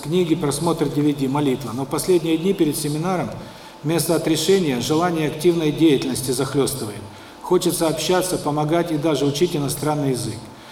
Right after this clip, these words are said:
Я была на приёме, и вы сказали, что у меня тринадцатикратная агрессия к себе и проблемы с дочерью. И что, если, я могу помочь себе, если вытяну дочь? Скажите, вытягиваю я или заваливаю таким поведением? Дело в том, что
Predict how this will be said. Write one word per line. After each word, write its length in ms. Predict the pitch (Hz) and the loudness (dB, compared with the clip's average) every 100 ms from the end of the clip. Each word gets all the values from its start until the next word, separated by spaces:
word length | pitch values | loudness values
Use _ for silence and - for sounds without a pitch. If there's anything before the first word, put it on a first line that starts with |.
| - - | -20 -6
Я 80 | 151 | -2
была 220 | 165 196 | 2 4
на 100 | 202 | 4
приёме, 440 | 190 185 180 156 151 | 4 4 4 4 2
и 20 | |
вы 100 | 160 | 0
сказали, 400 | 160 170 151 143 | 0 0 2 2
что 180 | - 156 | 0 -2
у 40 | |
меня 180 | 160 180 | 0 -2
тринадцатикратная 840 | 175 160 160 - 156 190 185 175 | 0 -2 -2 -4 -2 0 0 -2
агрессия 380 | 151 160 151 160 | 0 0 2 0
к 60 | 139 | -2
себе 380 | - 147 127 107 - - - | -4 -2 -2 -2 -12 -16 -8
и 60 | 147 | -6
проблемы 460 | 147 143 170 175 | 0 2 4 2
с 60 | 143 | 0
дочерью. 500 | 143 113 - 107 95 - - - - - - - - | 0 0 -2 -8 -10 -14 -18 -20 -20 -20 -20 -16 -8
И 40 | |
что, 220 | - 190 | -2 2
если, 800 | 190 190 156 165 165 - 151 - | 2 2 2 2 2 -2 -6 -2
я 140 | 165 165 | 2 2
могу 200 | 170 165 | 2 2
помочь 300 | 165 160 147 | 0 0 0
себе, 300 | 147 156 202 | -2 4 4
если 200 | 165 139 | 4 4
вытяну 400 | 139 127 160 151 | 2 2 0 0
дочь? 320 | 110 104 - - | -4 -8 -10 -12
Скажите, 460 | - 156 170 160 | -2 2 2 2
вытягиваю 480 | 143 147 190 196 196 | 0 2 2 2 4
я 100 | 180 | 4
или 240 | 180 165 160 | 4 4 4
заваливаю 460 | 135 156 175 160 | 4 2 4 2
таким 300 | 147 135 156 | 0 -2 -2
поведением? 440 | 143 143 139 110 98 - - - - - - - - - - - | 0 0 0 -4 -6 -14 -18 -20 -20 -20 -20 -20 -20 -20 -20 -16
Дело 260 | 135 180 208 | 0 4 4
в 80 | 202 | 4
том, 220 | 220 208 | 2 2
что 360 | - 208 185 | 0 2 0